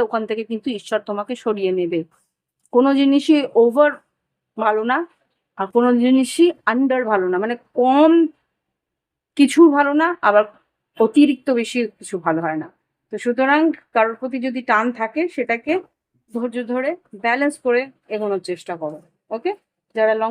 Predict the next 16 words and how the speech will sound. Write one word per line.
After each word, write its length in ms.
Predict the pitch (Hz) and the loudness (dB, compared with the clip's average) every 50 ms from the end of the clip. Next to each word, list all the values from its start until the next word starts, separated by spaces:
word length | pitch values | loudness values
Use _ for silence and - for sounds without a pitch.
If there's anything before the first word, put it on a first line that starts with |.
| 240 233 | -4 -6
ডিস্টেন্সে 440 | 254 240 - - 269 262 262 262 254 247 247 | -8 -10 -8 -8 -6 -4 -2 0 0 0 0
আছে 160 | 247 - 339 339 277 | 0 -2 -4 -2 -2
ভালোবাসাটা 460 | 226 196 202 196 196 196 214 196 202 196 185 208 | -2 -2 -2 -2 -4 -4 -4 -6 -6 -6 -2 -2
বেশ 200 | 226 254 302 - - - | -2 -2 -2 -4 -8 -6
প্রখর, 340 | - 277 269 - - 311 330 311 - _ _ _ _ _ | -4 -4 -2 0 0 0 0 0 -6 _ _ _ _ _
তাদের 260 | - 208 196 202 196 190 - _ | -4 -2 0 -2 -2 -4 -4 _
প্রতি 240 | 214 202 208 233 220 202 - - | -8 -6 -4 -6 -6 -6 -6 -8
একটা 220 | 202 _ - 214 202 196 196 196 - - _ _ - | -8 _ -2 -2 0 0 -2 -4 -8 -12 _ _ -4
টান 220 | 226 226 247 269 285 277 277 | -2 -2 -2 -2 -4 -4 -6
আসবে, 240 | 277 254 - _ 285 285 277 240 | -6 -8 -8 _ -6 -4 -2 -2
তাদের 220 | 202 190 208 202 202 - - | -2 -2 -2 -6 -6 -8 -10
সঙ্গে 240 | 214 202 196 190 190 190 196 | -8 -8 -8 -8 -6 -4 -4
কথা 220 | 196 190 - 233 240 233 | -4 -2 -2 -4 -2 0
বলা, 180 | 240 247 240 233 233 - | 0 2 2 2 0 0
তাদের 220 | 185 175 180 185 185 - | -2 -4 -4 -8 -10 -8
সঙ্গে 200 | 202 196 196 | -8 -6 -6